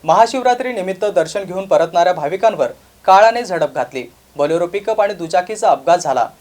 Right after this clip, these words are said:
या अपघातामध्ये एक तरुण ठार तर दोन जण जखमी झाले आहे. मयत तरुण छत्रपती संभाजीनगर शहरातील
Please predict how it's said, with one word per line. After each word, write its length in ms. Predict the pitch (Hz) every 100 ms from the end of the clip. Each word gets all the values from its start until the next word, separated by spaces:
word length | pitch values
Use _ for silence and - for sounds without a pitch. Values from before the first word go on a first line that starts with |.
| _ -
या 100 | 196
अपघातामध्ये 600 | 185 208 226 233 233 233
एक 200 | 190 180
तरुण 200 | 185 190
ठार 240 | 185 185 190
तर 120 | 208 180
दोन 240 | 151 175
जण 160 | 190 196
जखमी 320 | 160 - 165
झाले 220 | 143 127
आहे. 260 | 139 131 117 _ _ _ 131
मयत 180 | 147 160
तरुण 180 | 165 180 180
छत्रपती 440 | 165 185 180 190
संभाजीनगर 500 | 190 - 170 175 175 175
शहरातील 520 | 151 160 220 156